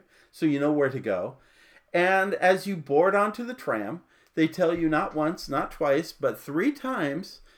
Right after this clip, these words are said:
between the moment you get on that tram and the time you get off the tram, "Remember, you parked in, um, Peter Pan rows sixty-four, sixty-five.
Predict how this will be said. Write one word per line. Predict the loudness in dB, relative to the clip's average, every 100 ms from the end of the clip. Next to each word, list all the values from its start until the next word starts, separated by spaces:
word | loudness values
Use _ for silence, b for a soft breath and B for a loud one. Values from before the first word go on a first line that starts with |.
| b
between | -8 -6 0 2 2 0 -4
the | -4
moment | 0 0 0 -2
you |
get | 0 2
on | 2
that | 0
tram | -2 -2 -2 -2
and | -4
the |
time | -4 -4 -4
you | -4
get | -2 0
off | 0 -2
the | -10
tram, | -8 -6 -4 -6 -12 b b b b b _ _ -8
"Remember, | -2 2 4 4 2
you | 0 -4
parked | 0 4 8 6 4 -8 -2
in, | 2 2 2 0 -2 -4 -8 b b b b _ _ 0
um, | 4 4 4 2 0 -4 -10 -16 _ _ -8
Peter | -4 -2
Pan | -2 0 2 2 0 -2 b b
rows | 2 4 6 4 2 -4 -12
sixty-four, | -10 -6 -6 -6 -6 -2 -2
sixty-five. | -2 -8 -12 -12 -8 -8 -10